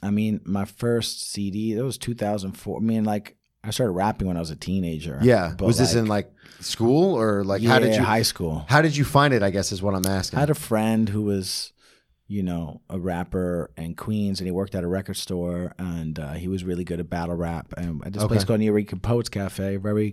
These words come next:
Speaker 1: classic New York poetry. New Rican, New York's and Puerto Rican. That's it. That's what, you know, that's
Speaker 2: Yeah.
Speaker 1: what a New Rican is.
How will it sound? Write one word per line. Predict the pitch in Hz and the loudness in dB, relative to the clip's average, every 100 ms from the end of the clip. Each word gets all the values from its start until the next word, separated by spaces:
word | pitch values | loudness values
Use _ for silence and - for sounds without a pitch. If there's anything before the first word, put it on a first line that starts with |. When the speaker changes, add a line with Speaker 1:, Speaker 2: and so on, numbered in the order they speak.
| - | -6
Speaker 1:
classic | - 101 101 90 107 95 - | -8 -6 -4 -4 -4 -6 -6
New | 90 98 | -8 -4
York | 95 92 - | -6 -6 -4
poetry. | 98 92 - 87 87 87 - - - - - - _ | -2 -2 -2 -2 -2 -4 -10 -20 -20 -20 -20 -20 _
New | 117 131 | 2 6
Rican, | 127 104 95 92 | 6 4 2 2
New | 104 | 4
York's | 113 113 - | 4 2 0
and | 98 98 | -6 -2
Puerto | 107 107 | 0 2
Rican. | 101 90 82 80 78 - - | 2 0 -2 -4 -6 -12 -8
That's | 92 95 - | -4 -4 -2
it. | 85 - - | -4 -4 -6
That's | 92 90 | -4 -2
what, | 85 76 71 | -4 -4 -4
you | 90 | -2
know, | 80 80 | -2 -2
that's | 90 101 | -2 0
Speaker 2:
Yeah. | |
Speaker 1:
what | 90 | 2
a | 92 | 2
New | 90 90 | 2 2
Rican | 90 90 80 | 0 -2 -2
is. | 85 92 | -2 -4